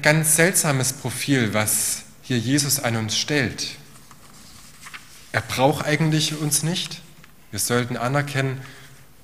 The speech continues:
dass wir eigentlich hierzu nichts nütze sind. Unser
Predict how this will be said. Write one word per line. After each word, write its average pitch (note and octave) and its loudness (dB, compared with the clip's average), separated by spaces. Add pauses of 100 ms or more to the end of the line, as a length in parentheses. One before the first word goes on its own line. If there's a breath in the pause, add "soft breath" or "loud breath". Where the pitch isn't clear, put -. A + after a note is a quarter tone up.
(120)
dass - -6
wir G#2 -4
eigentlich A#2+ 0
hierzu C#3+ 0
nichts B2 2
nütze C#3+ 2
sind. E3+ 2 (1500 loud breath)
Unser A#2+ 2